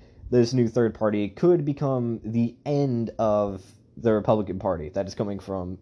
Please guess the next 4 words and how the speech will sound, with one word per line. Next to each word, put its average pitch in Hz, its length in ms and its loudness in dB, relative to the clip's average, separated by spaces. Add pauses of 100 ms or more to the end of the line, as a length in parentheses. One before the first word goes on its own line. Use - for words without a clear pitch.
(140)
certain 131 540 -2 (320)
Congress 123 520 2
people 98 600 -2 (320)
who 104 520 0